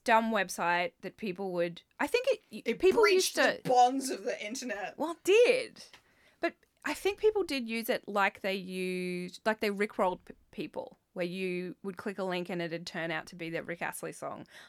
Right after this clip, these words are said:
Speaker 1: I think people used to do that with the hamster dance as well.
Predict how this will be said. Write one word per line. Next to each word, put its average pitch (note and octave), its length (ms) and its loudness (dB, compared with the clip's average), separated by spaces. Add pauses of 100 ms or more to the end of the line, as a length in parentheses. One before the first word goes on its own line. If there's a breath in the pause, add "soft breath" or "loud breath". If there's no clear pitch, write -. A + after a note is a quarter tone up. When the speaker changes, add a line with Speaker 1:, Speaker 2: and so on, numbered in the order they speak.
Speaker 1:
I G#3+ 80 -6
think D4+ 200 -4
people F4+ 220 2
used C#4+ 160 -2
to B3 60 -6
do G#3+ 160 0
that G3 140 0
with F3 100 -6
the F3 60 -6
hamster F3 380 -8
dance - 300 -14
as - 160 -14
well. - 380 -8